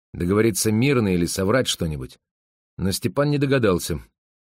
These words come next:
Повел себя как типичный штатский.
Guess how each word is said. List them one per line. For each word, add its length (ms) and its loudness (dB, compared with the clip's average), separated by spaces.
Повел 320 0
себя 320 0
как 280 -4
типичный 600 -4
штатский. 640 -6